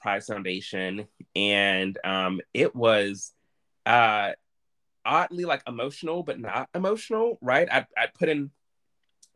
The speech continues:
five some odd years, um, building a lot of experience with the nonprofit, especially as it involves, you know, festival work, so on and so forth,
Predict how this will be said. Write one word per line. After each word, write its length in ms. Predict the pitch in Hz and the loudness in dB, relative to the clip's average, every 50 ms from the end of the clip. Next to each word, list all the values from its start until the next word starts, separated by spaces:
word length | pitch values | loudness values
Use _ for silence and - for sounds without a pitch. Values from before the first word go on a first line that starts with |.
| - | -20
five 480 | - - - 143 127 127 123 135 139 135 | -4 2 4 6 8 8 6 4 2 -2
some 400 | - - 135 123 120 120 123 127 - | -6 -6 -4 -2 -2 -4 -6 -6 -4
odd 260 | 104 104 113 113 95 | -2 -2 -2 -2 -4
years, 580 | 92 101 98 98 101 101 104 113 123 127 - _ _ _ _ _ _ _ _ _ _ _ _ _ - | -8 -12 -10 -10 -8 -8 -8 -10 -10 -14 -20 _ _ _ _ _ _ _ _ _ _ _ _ _ -2
um, 520 | 87 110 110 107 107 104 104 101 98 - - _ _ - - 101 | 0 0 2 2 0 0 -2 -6 -8 -8 -12 _ _ -20 -16 -6
building 540 | - 123 117 120 120 120 127 120 120 120 123 120 _ _ _ - - | 0 2 2 2 2 0 -2 -2 -4 -4 -8 -10 _ _ _ -12 -8
a 60 | 110 | -2
lot 280 | 107 107 107 104 107 - - - | 0 2 4 4 4 2 0 -2
of 360 | 98 98 92 92 95 92 90 - | -2 0 0 0 0 -2 -4 -8
experience 840 | - - - - 151 160 165 160 156 151 151 139 - - - - - - | -14 -18 -8 -4 0 0 2 2 2 2 0 -2 -4 -10 -18 -18 -16 -8
with 240 | 113 117 120 120 - | -4 -4 -4 -4 -2
the 80 | 131 | -2
nonprofit, 840 | 123 120 117 117 117 - - 110 107 107 - - 107 107 107 107 104 _ _ _ _ _ _ _ _ - | 0 0 0 0 -2 -2 -2 0 0 0 -2 -2 -2 0 0 -2 -4 _ _ _ _ _ _ _ _ -10
especially 680 | 87 107 - - 113 107 107 - - 107 104 104 104 92 | -10 -10 -4 0 2 2 2 0 -2 -2 0 0 0 2
as 240 | 76 92 101 90 | 2 0 0 -2
it 60 | 101 95 | -4 -8
involves, 680 | 98 92 92 95 92 92 92 92 90 92 - - - - | -8 -6 -2 0 0 2 2 0 0 -4 -8 -14 -12 -8
you 100 | 98 98 | -4 -2
know, 140 | 95 95 | -2 -4
festival 500 | - - - 117 104 - - - 104 101 | -2 2 4 4 4 4 2 -4 -4 -2
work, 280 | 95 98 98 98 95 - | 0 0 0 0 -2 -4
so 160 | - - 98 95 | -4 -4 -2 -2
on 80 | 95 | -2
and 100 | 95 92 | -2 -4
so 180 | - - 90 90 | -2 0 -2 0
forth, 460 | - - 92 92 90 92 95 92 - | 0 -2 -2 0 2 2 0 0 -4